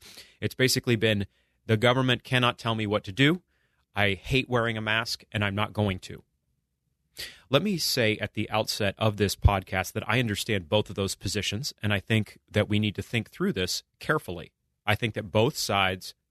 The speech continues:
raise something that must be thought through as a Christian from the Word of God. I don't think one side has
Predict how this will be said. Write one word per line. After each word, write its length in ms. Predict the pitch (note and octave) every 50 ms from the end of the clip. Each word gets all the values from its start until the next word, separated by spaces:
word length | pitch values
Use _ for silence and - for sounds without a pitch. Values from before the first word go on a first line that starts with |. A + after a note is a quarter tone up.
| _ -
raise 500 | F#2+ G#2 G#2+ G#2+ G2 F#2 F#2 - - - _ _ _
something 640 | - - - A#2+ A2+ A#2+ - C3+ B2 B2 B2+ A#2+ - _ _
that 200 | G#2 G#2 - -
must 300 | G2 G#2 G2 - - _
be 160 | G#2 G2 F#2
thought 380 | - - - A2 G#2 B2 - _
through 320 | - A2+ G#2+ G2+ F#2+ F#2 - -
as 280 | G#2+ G2+ G#2+ A#2 A2 -
a 100 | - G#2+
Christian 560 | - - - C3+ B2 - - - G2 F2+ F2+ - - _ _ _ _ _
from 320 | - - - A#2 A#2 A#2+
the 100 | A#2+ A2+
Word 240 | G#2+ G#2 G#2 G#2 F#2+
of 120 | G2 - -
God. 340 | G2+ F2+ F#2 - - - _ _ _ _ _ _ _ -
I 120 | F#2+ G2
don't 260 | - A2 A2+ A#2 -
think 200 | - B2+ A#2 -
one 280 | G2 F#2+ G#2 A2 A2+ A2+
side 500 | - - - G#2+ G2+ G#2+ B2 C#3+ C#3 C3+ - _ _ _ _ _ _
has 500 | - - G#2+ G2+ G2 G2 G2 F#2 - -